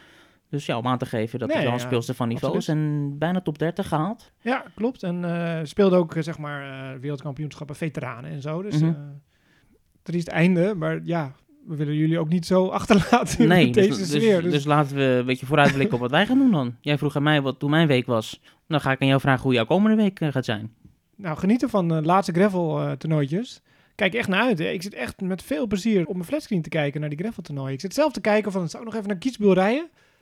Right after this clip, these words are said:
Speaker 1: Oh.
Speaker 2: Want ik ga naar Italië met de auto straks.
Speaker 1: Mhm.
Speaker 2: Op
Speaker 1: Nou, ik
Speaker 2: zondag.
Speaker 1: kan het je aanraden. Ik ben daar met Abe geweest een keer.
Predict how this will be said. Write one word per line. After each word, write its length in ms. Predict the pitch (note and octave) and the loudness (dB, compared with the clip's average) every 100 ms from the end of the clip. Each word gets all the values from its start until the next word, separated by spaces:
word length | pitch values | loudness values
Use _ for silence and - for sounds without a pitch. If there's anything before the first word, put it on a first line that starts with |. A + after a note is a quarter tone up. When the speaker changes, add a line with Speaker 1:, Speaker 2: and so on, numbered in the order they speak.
| A#3 | 0
Speaker 1:
Oh. 160 | C4 - _ _ _ _ _ _ | 0 0 _ _ _ _ _ _
Speaker 2:
Want 140 | F#3 | -6
ik 80 | G3+ | -4
ga 200 | G3+ G3 | 0 0
naar 300 | E3+ D#3+ D#3 | -2 -4 -6
Italië 420 | D#3 G3 G3 D#3+ | -6 -2 -2 -2
met 100 | C#3+ | -4
de 60 | E3 | -4
auto 240 | D3+ D3 | -6 -6
straks. 180 | C#3+ F3+ | 0 2
Speaker 1:
Mhm. 140 | F3 | 4
Speaker 2:
Op 0 | |
Speaker 1:
Nou, 80 | B3+ - _ _ _ F#3 | 2 -2 _ _ _ -8
ik 60 | |
Speaker 2:
zondag. 180 | C3+ C3+ | -2 2
Speaker 1:
kan 140 | F3 | 4
het 120 | G3+ F#3+ | 4 4
je 60 | |
aanraden. 360 | A#2+ A#2 A2 B2 | 0 0 0 0
Ik 60 | |
ben 100 | C#3+ | 2
daar 100 | D3 | 2
met 120 | C3+ B2+ | 2 0
Abe 300 | D#3+ F#3+ F#3+ | -2 0 -2
geweest 320 | E3+ G3+ - | -4 -6 -4
een 60 | |
keer. 240 | E3 F#3+ | -4 -4